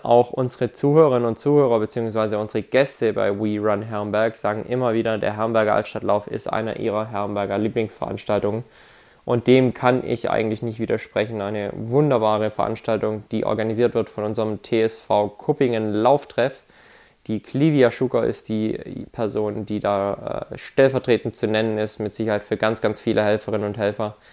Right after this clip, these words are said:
Vielen Dank, liebe Clivia, dass es dieses Format in Herrenberg gibt, alle zwei Jahre. Und ich drücke ganz, ganz fest die Daumen für die nächste Austragung. Möge sie unter, ja, äh,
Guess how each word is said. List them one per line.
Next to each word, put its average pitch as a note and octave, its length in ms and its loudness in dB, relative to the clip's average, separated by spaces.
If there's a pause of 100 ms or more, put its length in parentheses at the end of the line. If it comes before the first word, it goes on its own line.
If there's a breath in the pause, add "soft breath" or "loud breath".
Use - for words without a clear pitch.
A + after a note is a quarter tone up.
(340 loud breath)
Vielen D#3 260 4
Dank, C#3 220 4
liebe C3 240 2
Clivia, B2 440 2
dass A2+ 180 0
es A#2 140 -12
dieses A2+ 500 -4
Format A2 560 -2
in A#2 180 -8
Herrenberg A2+ 440 -2 (180)
gibt, D#3+ 320 0
alle A2+ 400 0
zwei A2+ 300 0
Jahre. A2 340 0
Und G#2+ 260 -8
ich - 140 -10
drücke A#2 420 0 (580 soft breath)
ganz, D3+ 220 4
ganz C#3 160 2
fest C3+ 200 2
die B2 100 0
Daumen A#2 240 4
für A2+ 140 -8
die A2 100 -2
nächste A2+ 320 -2
Austragung. A2 680 -2
Möge B2 440 2
sie A2+ 260 -2
unter, A2 580 -2
ja, G#2+ 360 2 (680 soft breath)
äh, - 80 -12